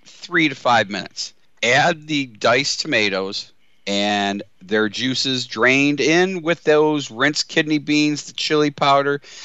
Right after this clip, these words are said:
the oregano, the garlic powder, the onion powder, the cumin, and the kosher salt. That is a mouthful of awesome flavor right there. Bring to a simmer and simmer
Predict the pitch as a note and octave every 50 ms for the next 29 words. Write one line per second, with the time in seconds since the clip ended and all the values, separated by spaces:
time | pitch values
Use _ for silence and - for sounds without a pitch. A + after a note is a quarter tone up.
0 | - - - - _ - A2 G#2 G2 G#2 B2+ D3 E3+ F3 F#3+ F#3+ F#3 F#3 F#3 F#3
1 | F3+ E3+ E3+ D3 D3 D3+ D#3+ D#3 D3+ C#3+ - _ - - A2+ G#2+ G2+ F#2 E2+ F2
2 | E2+ F#2 F#2 G2 A2 A#2 B2 B2+ B2 A#2 - C3 A#2+ A#2+ A#2+ A#2+ B2+ C3 C3 C#3
3 | C#3+ - - G#2+ - - - - E3 F3 F3+ F3+ F3+ F3+ D#3+ - - G#2 A#2 B2
4 | C3 C3+ C3 - - - G#2+ G#2 G#2+ - - A#2+ A2+ - - - F#2 F2 - -
5 | - - _ _ - - F#2+ F#2+ F#2+ F#2 F2 E2+ F#2 F2 E2 D#2+ E2 E2 F2+ G2
6 | A2 B2+ C3+ - - - B2 C3 C3+ C#3 - - - F2+ F2 E2 - - _ -
7 | G#2+ G#2 G#2+ A2+ A2 - - B2 A#2+ A#2+ - - _ _ _ _ _ _ _ _
8 | - - - G2 G2 G#2 G#2 G#2+ G#2 G#2 A2 A2 A2 G#2+ - - F2+ F#2+ F#2 G2+
9 | - - F#2+ F2+ F2 D#2+ E2 - - - - - - - - - - - - -
10 | _ - G#2 G#2+ C3+ D#3+ F#3+ A3 A3+ G#3+ G#3+ G3 F#3 - - - F3+ E3+ E3+ E3+
11 | E3+ E3+ F3+ F3+ - _ _ _ _ _ _ _ - - G#2 A2 A2 G#2 - -
12 | - G#3 F#3 B2 G#2+ A#2 C3